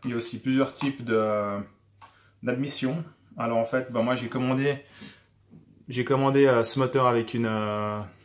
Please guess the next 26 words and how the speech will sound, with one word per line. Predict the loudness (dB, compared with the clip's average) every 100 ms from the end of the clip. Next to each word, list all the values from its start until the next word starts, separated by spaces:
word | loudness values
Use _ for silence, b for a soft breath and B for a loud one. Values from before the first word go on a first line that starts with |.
| B -4
une | -4 0
pipe, | -2 2
euh, | 4 4 4
pour | 2 2
monter | 2 2
un, | 2 4 2 0 -4
un |
Carbu | 0 2 2
P | 2
H | 2 4
B |
G | 4 6
vingt | 4 4
et |
un, | 2 0 -6 _ -20 -20 _ _ _
parce | -12 -6
que | -2
je |
voulais | 0 0
quand | 0
même | 0
quelque | -2
chose | -2 -4 -4
qui | -4
reste | -4 -4
relativement, | -6 -8 -8 -6 -4 -4